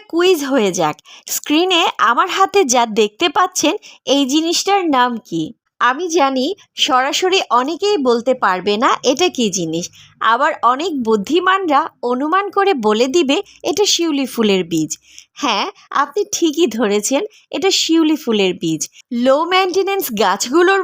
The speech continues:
মধ্যে শিউলি ফুলের গাছ হলো আপনার জন্য বেস্ট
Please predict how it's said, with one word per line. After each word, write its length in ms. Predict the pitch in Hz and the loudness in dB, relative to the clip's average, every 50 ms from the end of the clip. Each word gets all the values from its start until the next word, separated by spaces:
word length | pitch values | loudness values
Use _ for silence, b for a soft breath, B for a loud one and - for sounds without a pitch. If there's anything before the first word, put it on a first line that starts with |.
| 359 | 0
মধ্যে 260 | 381 392 294 233 294 294 294 - - | -2 -2 -2 0 0 0 0 0 0
শিউলি 400 | - - 262 254 269 277 339 359 | 0 2 2 4 4 4 4 2
ফুলের 360 | - - 381 359 359 381 381 311 240 | 2 2 2 4 4 4 2 0 0
গাছ 180 | 226 196 190 233 - - | 0 0 0 0 -2 -2
হলো 200 | 320 339 320 330 381 - - - 202 - | 0 2 2 2 0 0 -2 0 0 0
আপনার 300 | - 302 262 269 302 320 277 262 | 0 0 0 0 0 0 0 0
জন্য 180 | 320 330 330 359 415 330 254 214 | -2 -2 0 0 -2 -2 0 0
বেস্ট 280 | 240 269 285 311 - - | 2 2 2 2 0 -4